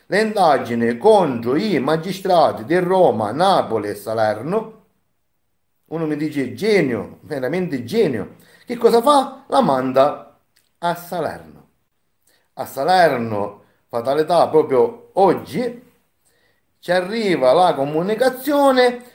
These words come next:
che questa procedura è stata assegnata a un magistrato, magistrato Cioncada, già da noi più volte denunciato.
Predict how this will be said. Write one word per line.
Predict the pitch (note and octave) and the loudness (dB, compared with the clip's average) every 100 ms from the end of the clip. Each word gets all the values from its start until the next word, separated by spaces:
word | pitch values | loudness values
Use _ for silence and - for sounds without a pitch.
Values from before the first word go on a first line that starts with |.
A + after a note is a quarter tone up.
| _ _ | _ _
che | A2 - | -12 -2
questa | D#3+ G3+ - - C3+ | 4 4 4 0 0
procedura | D3+ F3+ F#3+ C#4 B3 A3+ | 0 0 0 2 4 2
è | - D#3+ | 0 -2
stata | - A3 D#3+ D3+ | 2 4 4 2
assegnata | - C4+ B3+ E3+ D3+ D#3 D3+ D#3 - - _ _ | -2 -2 0 2 2 2 2 2 0 -12 _ _
a | F#3 A3 | 2 6
un | A#3+ A3 G3 E3+ | 6 4 2 0
magistrato, | F3 G3+ G#3 D#3+ E3 D#3+ - A#2+ G#2 G#2 C#3 A2+ - _ _ | 0 0 0 0 -6 -6 2 4 4 2 -2 -2 -10 _ _
magistrato | A2 G#2+ - D#3+ C#3 A2 A2 - | -16 -10 2 2 2 -2 -10 -8
Cioncada, | - E3+ D3 B2 A#2 F#2+ C3 F#3+ - - _ _ _ _ _ | 0 2 2 0 2 2 0 0 -6 -20 _ _ _ _ _
già | - D#3 B3+ E3+ | -10 2 4 4
da | E3 B3 | 4 4
noi | F3 C3+ D3 E3+ | 4 4 2 0
più | - C#4 F#3 | -2 -4 2
volte | A#2+ G#2 - E3+ - - | 2 0 -4 -10 -10 -8
denunciato. | G#3 A3+ A3 A2+ F2 - | -4 -2 -4 -8 -12 -16